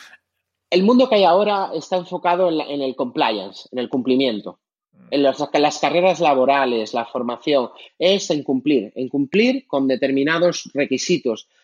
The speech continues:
Y creo que debemos de, de, de, de avanzar hacia un mundo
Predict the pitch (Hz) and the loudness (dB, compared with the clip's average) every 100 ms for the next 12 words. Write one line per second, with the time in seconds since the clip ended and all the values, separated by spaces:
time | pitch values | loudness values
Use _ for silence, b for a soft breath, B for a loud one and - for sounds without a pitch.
0 | _ - 151 160 175 185 180 180 185 180 | _ -2 0 2 2 2 4 4 2 0
1 | 175 165 165 160 147 147 147 151 147 143 | 0 0 0 -2 -4 -4 -4 -4 -4 -4
2 | 143 139 143 139 139 139 139 143 143 143 | -2 -2 0 0 0 -2 0 0 0 -2
3 | 165 175 170 160 147 151 156 165 180 | 0 0 0 -4 -4 -2 -2 0 -2